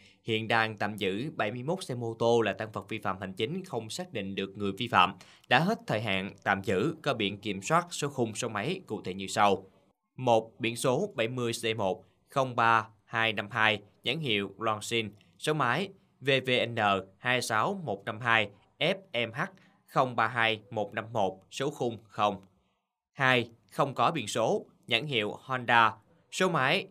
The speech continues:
năm không bốn một bốn ba không không bốn, số khung không. Ba, biển số không có, nhãn hiệu Honda Cube, số máy không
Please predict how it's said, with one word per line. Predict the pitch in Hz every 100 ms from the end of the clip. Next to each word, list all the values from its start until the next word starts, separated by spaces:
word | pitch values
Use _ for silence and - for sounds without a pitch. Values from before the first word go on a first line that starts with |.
| -
năm | 139 135
không | 139 127 131
bốn | 117 151 196
một | 117 101 -
bốn | 127 160
ba | 131 113
không | 110 120 120
không | 117 117
bốn, | 117 180 -
số | - 123
khung | - 123 113 -
không. | 117 104 95 _ _ _ _ _ _ _
Ba, | 135 135 127 - _ _ -
biển | 120
số | 123 117 165
không | 185 120
có, | 110 113 190 - _ -
nhãn | 113 143
hiệu | 117 107 - _
Honda | 131 123 113
Cube, | 110 208 214 _ _ _
số | 160
máy | 143 120 135 196
không | - 127 120